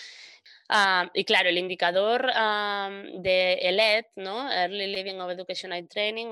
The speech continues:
nos describe jóvenes entre dieciocho y veinticuatro años que no han logrado un nivel medio de educación postobligatoria.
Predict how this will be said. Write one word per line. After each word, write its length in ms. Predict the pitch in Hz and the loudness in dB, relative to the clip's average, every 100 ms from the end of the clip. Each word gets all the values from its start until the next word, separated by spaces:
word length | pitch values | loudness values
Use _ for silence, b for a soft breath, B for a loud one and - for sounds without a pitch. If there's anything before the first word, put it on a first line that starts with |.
| B | B
nos 240 | - 214 190 | -6 -4 -4
describe 520 | 202 - 226 214 185 | -6 -4 -2 0 -2
jóvenes 720 | - 214 202 202 208 226 247 - | -6 -6 -4 -4 -6 -6 -8 -10
entre 280 | 190 170 170 | -8 -6 -2
dieciocho 840 | 170 170 185 180 185 - 175 160 | -2 -2 -2 -2 -2 -4 -4 -4
y 140 | - 175 | -4 -2
veinticuatro 640 | 165 165 170 175 175 202 | -2 -2 -2 0 0 0
años 520 | 208 208 208 226 254 - | 0 0 -2 -4 -6 -6
que 260 | - 180 | 0 0
no 160 | 196 185 | 0 -2
han 200 | 180 196 | 0 0
logrado 680 | 196 185 190 196 190 233 277 B B B B | 2 2 2 2 2 0 -4 B B B B
un 300 | 196 190 190 | -2 -2 0
nivel 480 | 196 190 196 190 - | 0 2 2 2 -4
medio 760 | 185 185 190 190 190 185 220 294 | -8 -4 -2 -2 0 0 -2 -6
de 400 | - 170 165 165 | -10 0 2 2
educación 400 | 170 170 160 170 | 2 0 -2 -4
postobligatoria. 960 | 165 175 - 151 143 135 - 110 104 117 | -4 -6 -4 -2 -2 -2 -2 -2 -2 -2